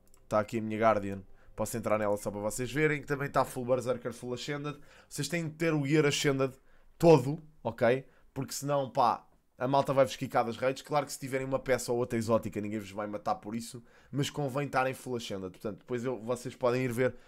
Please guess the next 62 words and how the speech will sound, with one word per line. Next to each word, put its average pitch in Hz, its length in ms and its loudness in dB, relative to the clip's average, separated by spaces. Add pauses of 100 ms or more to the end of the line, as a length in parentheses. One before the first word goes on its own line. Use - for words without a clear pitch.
(240)
o 120 60 -6
meu 143 140 4
vídeo 135 220 4
explicar 139 360 2
como 139 140 -2
é - 20 0
que 131 60 -10
fazem 139 260 2
a 139 40 0
ascended 139 340 -2
gear. 170 260 6 (320)
Mas 139 180 2
no 151 60 2
meu 156 160 6
caso, 156 420 10
por 139 100 0
exemplo, 139 280 -2
a - 20 2
minha 139 160 0
guardian, 139 480 6
a 127 80 -2
minha 131 180 -2
guardian 135 380 4 (260)
está - 160 2
a 143 60 10
utilizar 139 420 4
a 139 60 6
build 135 260 4
de 117 80 -4
Dragon 135 340 6
Hunter, 160 380 2 (180)
ok? 139 400 2 (240)
Viável, 139 600 6
é 120 120 2
a 120 40 0
meta, 151 460 0 (280)
e 139 60 -2
depois 135 280 0
utiliza 135 580 0 (160)
as 123 120 -10
peças 131 400 0
todas. 131 320 0
Eu, 127 140 -4
neste 127 240 -6
caso, 123 220 2
tenho 123 140 -6
ainda 120 260 -2
o 117 180 -2
chest, 117 520 -2
eh, 104 200 -2
exótico, 117 440 -2
é - 20 2
a 107 60 2
única 107 280 -4
peça 104 300 -6
que - 80 -16
me 104 60 -12
falta, 110 320 -4
depois 95 200 -10
hei 95 80 -6
de 92 80 -6
arranjar. 95 540 -2